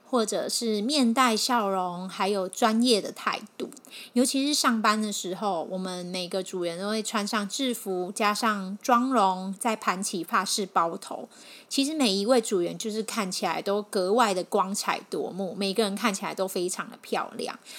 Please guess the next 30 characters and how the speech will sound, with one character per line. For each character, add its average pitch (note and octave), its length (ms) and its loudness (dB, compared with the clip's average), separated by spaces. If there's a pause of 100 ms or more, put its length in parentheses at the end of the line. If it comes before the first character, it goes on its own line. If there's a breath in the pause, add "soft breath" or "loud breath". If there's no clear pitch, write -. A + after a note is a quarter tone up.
(120)
那 C4+ 140 4
当 A#3+ 220 4
然 G3 180 2
就 G3+ 80 -6
是 G#3+ 200 2
有 G3+ 220 4
打 G#3 260 4
扮 F3 280 2
就 G3+ 180 2
有 E3+ 80 0
加 F3 280 2
分 F3 260 -4
效 F3 280 2 (120)
果， - 160 -10 (380 loud breath)
就 B3 140 4
有 F#3+ 180 4
专 G3+ 340 2
业 G3+ 180 4
的 - 100 -6
仪 - 300 -14
态， - 260 -6 (240 loud breath)
所 - 160 0
以 G#3+ 140 4
大 G#3 180 2
家 G#3 160 -4
就 G#3 140 0
会 G#3+ 160 2
觉 G3 240 0
得， F3 220 -2
哇， C4+ 140 0